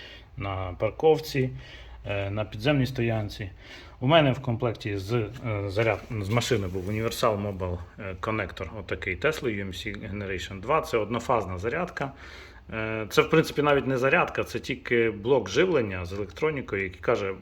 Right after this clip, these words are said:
зарядці в машині, скільки можна взяти електроенергії. От. Якщо ви не отримали блок живлення разом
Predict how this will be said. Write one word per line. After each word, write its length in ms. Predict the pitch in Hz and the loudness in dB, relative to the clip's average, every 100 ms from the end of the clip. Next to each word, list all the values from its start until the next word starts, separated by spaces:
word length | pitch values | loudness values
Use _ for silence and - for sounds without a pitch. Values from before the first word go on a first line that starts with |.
| 127 | 0
зарядці 500 | 104 127 104 - 87 | 6 6 4 -2 -6
в 60 | |
машині, 400 | 98 110 185 151 | -4 0 0 0
скільки 380 | - - 156 151 | -2 -2 0 2
можна 420 | 104 107 101 110 - - - - - - | 0 0 -2 -4 -6 -14 -14 -16 -18 -10
взяти 520 | 90 104 101 - 95 90 - | 0 2 2 0 -6 -10 -8
електроенергії. 840 | 104 101 90 - 127 117 110 80 78 - - - - - | -2 -2 -4 -6 -2 0 0 0 -8 -10 -14 -14 -16 -6
От. 280 | 113 92 87 | -4 -4 -2
Якщо 320 | 113 120 - | 2 2 4
ви 100 | 123 | 2
не 100 | 117 | 4
отримали 480 | 120 131 131 120 113 - - | 2 4 4 6 2 0 -6
блок 280 | 117 131 104 | 4 4 6
живлення 420 | 120 113 104 101 | 4 4 2 2
разом 340 | 113 117 120 | 4 6 4